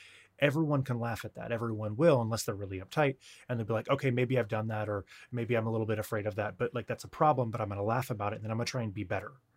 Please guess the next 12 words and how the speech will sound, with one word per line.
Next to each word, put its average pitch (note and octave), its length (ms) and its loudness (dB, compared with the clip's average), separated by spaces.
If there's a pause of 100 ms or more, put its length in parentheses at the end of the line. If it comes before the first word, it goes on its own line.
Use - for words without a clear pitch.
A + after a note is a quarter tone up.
(360)
Like, C3 80 -6
that's C3+ 180 2
how C3+ 120 2
jokes A2+ 340 -4
work, A2+ 260 -4 (140)
in A#2 100 -4
part, A#2 300 2
is A2 200 -10 (260)
they B2 100 -4
expose C3 400 0
a A2+ 40 -6
problem, C3+ 540 -2